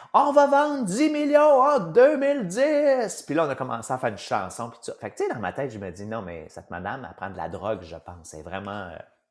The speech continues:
elle est vraiment coucou, là, tu sais. » Passer de un million à dix millions, madame, c'est comme impossible, tu sais. Fait que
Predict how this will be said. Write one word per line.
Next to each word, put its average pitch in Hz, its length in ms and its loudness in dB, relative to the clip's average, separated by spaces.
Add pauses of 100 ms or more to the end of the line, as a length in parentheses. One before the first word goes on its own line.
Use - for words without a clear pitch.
(380)
elle 90 80 -10
est - 20 -8
vraiment 92 320 -6
coucou, 110 400 -8
là, 85 120 -8
tu - 160 -4
sais. » 151 80 -16 (320)
Passer 143 340 8
de 151 80 6 (180)
un 269 220 6
million 170 500 2
à 117 160 6
dix 156 380 -2
millions, 127 380 -2
madame, 143 440 -2
c'est 113 200 -8
comme 120 440 -2
impossible, 104 680 -6
tu - 180 -12
sais. 147 140 -10 (580)
Fait 113 60 2
que - 80 -6